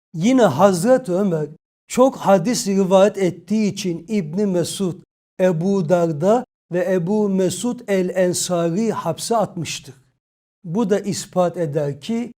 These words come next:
Hazreti Ömer hadis rivayetine karşıydı. İşte onların sözlerinin özeti bu.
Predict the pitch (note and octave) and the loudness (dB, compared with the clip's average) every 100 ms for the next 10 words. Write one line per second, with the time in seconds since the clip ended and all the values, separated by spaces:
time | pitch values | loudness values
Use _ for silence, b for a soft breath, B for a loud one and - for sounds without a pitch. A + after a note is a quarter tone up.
0 | _ _ - F3 E3 E3 G#3 G3+ E3+ F3 | _ _ -4 -2 0 0 0 0 -4 -2
1 | E3+ D3+ D3 C#3+ - E3+ F#3+ D#3+ D#3+ - | -2 -2 -4 -6 -8 -2 -2 0 -4 -4
2 | E3 F#3+ E3 D3+ C#3 C#3+ C#3 D3 F#3+ F#3+ | -2 0 2 0 -2 -4 -6 -8 -8 -6
3 | D3+ C#3 - F3+ D3+ - _ _ _ _ | -8 -8 -10 -12 -14 -18 _ _ _ _
4 | _ _ _ _ _ - C#4 - - F3+ | _ _ _ _ _ -4 -4 -2 -2 -4
5 | F#3 A3 A3 A3 G#3+ G#3+ B3 A3 - F#3+ | 2 2 4 2 2 2 0 -4 -2 0
6 | F#3 D#3+ F#3 F3 E3 C#3+ D#3 - A3+ F3 | 0 0 0 0 0 -4 -8 -2 0 2
7 | D#3 - G3+ D#3+ | 0 -4 -4 -4